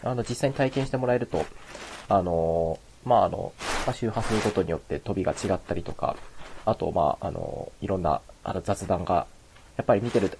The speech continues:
雑談とか見てるだけじゃなくて主体的に参加できたりすると、やっぱり、あの、説明聞いてたりする、したり見てるだけよりも、あの、もっと、あの、実際自分が体験することで、あの、楽しさがより伝わっ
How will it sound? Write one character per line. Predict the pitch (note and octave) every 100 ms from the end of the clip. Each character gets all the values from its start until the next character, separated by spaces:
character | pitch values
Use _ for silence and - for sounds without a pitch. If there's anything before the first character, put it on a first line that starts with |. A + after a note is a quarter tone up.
| -
雑 | - A2
談 | A#2+ A#2+
と | G2
か |
見 | F#2 G#2+
て |
る | F#2
だ | E2+
け | F2
じ | E2
ゃ |
な | D#2+
く |
て | -
主 | -
体 | G2+
的 | F#2+ F2
に | E2+
参 | - G2
加 | F#2+
で | F2+
き | -
た | F2+
り | -
す | -
る | -
と、 | C#2+ C2+ - - - - -
や | C3
っ |
ぱ | - C3
り、 | F#2 -
あ | E2+
の、 | D#2 E2+
説 | - -
明 | A#2+
聞 | A2+ A#2+
い |
て | -
た | G#2+
り | E2+
す | -
る、 | D#2+ - - - - -
し |
た | G2+
り | F#2
見 | G2
て |
る | E2+
だ | E2
け | - F2+
よ |
り | D2+
も、 | D2 - - - - -
あ | D2+
の、 | C#2+ C#2 C#2 - - G2
も | G2+
っ |
と、 | - E2 - -
あ | -
の、 | D2 D2+ D#2 - - - - - -
実 | G2+
際 | - A2
自 | - G#2
分 | G2+
が | G2 F#2+ -
体 | G2+
験 | - G2
す | G2
る |
こ | F#2
と | E2+
で、 | - - - - - - - -
あ |
の、 | E2+
楽 | - F#2
し | F2
さ | E2+
が | - - - F#2
よ | G2
り | F#2+
伝 | -
わ |
っ | F2+